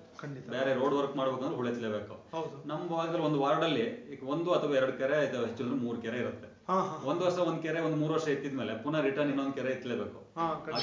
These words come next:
Speaker 2: ಜನರ ಮನಸ್ಥಿತಿಲಿ ಏನಾಗುತ್ತೆ, "ಇವ್ರು ಏನು ದುಡ್ಡು ಮಾಡಕ್ಕೆ ಈ ರೀತಿ ಕೆರೆ ಹೂಳೆತ್ತಾರ?"
Speaker 1: ಹಾ, ಹಾ, ಹಾ.
Speaker 2: ಅಂತ ಕೇಳ್ತಾರೆ.
Speaker 1: ಹಾ.
Speaker 2: ಆ, ಅದು ಒಂಥರ ಸಮಸ್ಯೆ ಆಗ್ಬಿಟ್ಟಿದೆ.
Speaker 1: ಹಾ, ಹಾ, ಹಾ, ಹಾ.
Speaker 2: ಈಗ ಹೇಗೆ ಅಂದ್ರೆ,
Speaker 1: ಹಾ.
Speaker 2: ಈಗ ನಾವು ಹೂಳೆತ್ತೋದು, ಕಾಲುವೆ ಹೂಳೆತ್ತೋದನ್ನ <laughs> ಮಾಡ್ಲೇಬೇಕು, ಇರೋದೇ ಇಷ್ಟು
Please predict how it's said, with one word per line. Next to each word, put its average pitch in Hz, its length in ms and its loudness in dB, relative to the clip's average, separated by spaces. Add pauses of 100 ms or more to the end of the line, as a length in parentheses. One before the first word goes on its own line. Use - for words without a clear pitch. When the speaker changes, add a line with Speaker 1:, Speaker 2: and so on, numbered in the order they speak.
(100)
Speaker 2:
ಜನರ 170 360 0
ಮನಸ್ಥಿತಿಲಿ 160 380 0
ಏನಾಗುತ್ತೆ, 139 720 -2
"ಇವ್ರು 156 160 -4
ಏನು 143 440 0
ದುಡ್ಡು 139 220 0
ಮಾಡಕ್ಕೆ 151 460 2
ಈ - 20 6
ರೀತಿ 127 240 0
ಕೆರೆ 123 280 -2
ಹೂಳೆತ್ತಾರ?" 113 420 -4
Speaker 1:
ಹಾ, 107 380 -8
ಹಾ, - 20 -6
ಹಾ. 143 1120 -14
Speaker 2:
ಅಂತ 139 160 -2
ಕೇಳ್ತಾರೆ. 110 440 -2 (400)
Speaker 1:
ಹಾ. - 220 -10 (280)
Speaker 2:
ಆ, 151 80 -8 (760)
ಅದು 180 180 4
ಒಂಥರ 156 280 4
ಸಮಸ್ಯೆ 127 380 -4
ಆಗ್ಬಿಟ್ಟಿದೆ. 104 580 -8
Speaker 1:
ಹಾ, - 20 -2
ಹಾ, 165 140 0
ಹಾ, 156 60 -6
ಹಾ. - 680 -12
Speaker 2:
ಈಗ 120 100 -2
ಹೇಗೆ 139 200 2
ಅಂದ್ರೆ, 113 220 -2
Speaker 1:
ಹಾ. 156 420 -6
Speaker 2:
ಈಗ 120 100 -4
ನಾವು 123 480 0
ಹೂಳೆತ್ತೋದು, 151 540 0
ಕಾಲುವೆ 143 300 2
ಹೂಳೆತ್ತೋದನ್ನ 139 500 4
<laughs> 120 300 -6
ಮಾಡ್ಲೇಬೇಕು, 170 440 4
ಇರೋದೇ 180 240 4
ಇಷ್ಟು 180 460 0